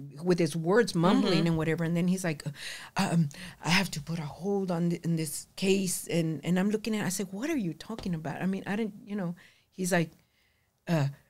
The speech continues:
Speaker 1: there, there's a, there's a discrepancy." I said, "What does that mean? I mean, what are you talking
Speaker 2: Yeah.
Speaker 1: about?" You know, and he, and so the judge called us up there.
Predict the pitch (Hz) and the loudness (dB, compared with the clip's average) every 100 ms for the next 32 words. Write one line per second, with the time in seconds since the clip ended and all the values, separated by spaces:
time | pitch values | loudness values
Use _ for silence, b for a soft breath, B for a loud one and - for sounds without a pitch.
0 | _ 190 214 170 190 220 185 - 156 143 | _ 2 4 4 6 6 4 2 2 2
1 | - _ - 262 220 196 175 165 - 196 | -4 _ 6 6 8 4 2 0 -2 -4
2 | 180 190 185 196 185 175 185 165 196 320 | -2 -2 -2 -2 0 0 -2 0 2 2
3 | 330 330 180 196 240 190 185 202 247 320 | 6 6 6 4 4 4 4 4 4 4
4 | 339 190 196 190 175 170 175 151 185 185 | 4 4 6 8 8 8 6 0 -2 -2
5 | 185 190 202 175 175 170 202 180 175 226 | -2 -2 -2 0 0 2 2 2 4 4
6 | 214 - 160 143 - - - 139 | 2 -4 -6 -6 -8 -10 -12 -18